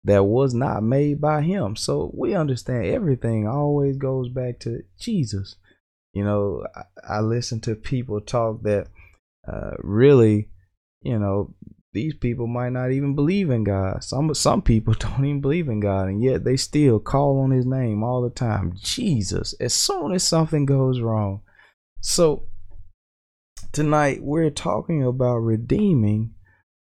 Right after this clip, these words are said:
the time. You know, it's the end of the year, coming up to the close of the year.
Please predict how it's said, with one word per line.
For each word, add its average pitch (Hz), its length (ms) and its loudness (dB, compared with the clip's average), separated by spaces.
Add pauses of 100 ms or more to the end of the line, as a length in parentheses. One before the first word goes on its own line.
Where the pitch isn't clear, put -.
(100)
the 170 80 0
time. - 680 -6 (760)
You 131 120 0
know, 127 380 2
it's - 300 2
the 156 360 2
end 127 200 4
of 123 200 0
the 110 100 2
year, 110 480 2
coming 127 380 0
up 120 180 -2
to 110 140 -2
the 98 100 -2
close 104 440 2
of 95 160 -2
the 98 100 -2
year. 104 360 0